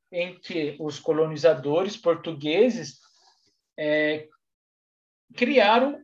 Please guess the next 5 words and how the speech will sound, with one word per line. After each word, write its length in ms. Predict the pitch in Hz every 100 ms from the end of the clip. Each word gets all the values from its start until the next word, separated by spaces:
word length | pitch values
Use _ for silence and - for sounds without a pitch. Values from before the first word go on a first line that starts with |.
| -
algumas 800 | 220 226 226 208 226 254 233 - _ _
categorias 1080 | 247 247 262 254 349 330 302 240 160 - - -
para 220 | 170 180
poder 260 | 190 180 190
classificá-los. 840 | 208 202 - 254 - 233 196 -